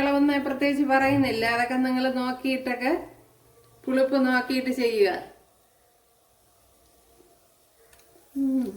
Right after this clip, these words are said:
സൂപ്പർ. ഈ ഓണത്തിന് നിങ്ങൾക്ക് തയ്യാറാക്കാൻ പറ്റിയ ഒരു പച്ചടിയാണ്.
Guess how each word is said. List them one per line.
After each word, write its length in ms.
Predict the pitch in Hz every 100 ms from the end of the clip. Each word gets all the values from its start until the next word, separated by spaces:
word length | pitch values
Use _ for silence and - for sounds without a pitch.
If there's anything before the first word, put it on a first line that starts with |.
| -
സൂപ്പർ. 680 | 214 240 262 269 247 233 202 185 - - _ -
ഈ 80 | 240 240
ഓണത്തിന് 340 | 240 262 269 277
നിങ്ങൾക്ക് 320 | 262 254 277 269
തയ്യാറാക്കാൻ 680 | 247 226 233 247 247 247 254 240
പറ്റിയ 500 | 214 - 262 269 240
ഒരു 160 | 220 277 - - - _ -
പച്ചടിയാണ്. 680 | 202 - 226 226 202 180